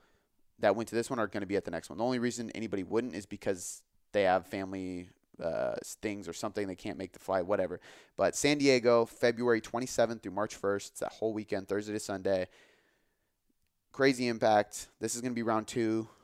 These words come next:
Um, bigger, better speakers, way more education and way more application. So the plan is for me to speak every day,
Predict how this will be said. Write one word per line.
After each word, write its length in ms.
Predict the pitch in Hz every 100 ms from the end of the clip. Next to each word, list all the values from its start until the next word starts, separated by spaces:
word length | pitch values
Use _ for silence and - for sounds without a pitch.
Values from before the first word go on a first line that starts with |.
| -
Um, 480 | 104 101 95 98 101
bigger, 200 | 120 120
better 220 | 120 117
speakers, 600 | 113 - 113 110 107 107 - -
way 280 | 101 127
more 160 | 143 143
education 600 | 120 113 - 117 - 123
and 100 | 107
way 120 | 104
more 140 | 113 101
application. 640 | 104 101 - 113 - 143 - - _
So 460 | - 120 107 104 - _
the 80 | 117
plan 380 | 110 - 131 131
is 160 | 117 -
for 100 | 110
me 160 | 113
to 60 | 110
speak 280 | - 117 -
every 220 | 104 113
day, 360 | 92 110 131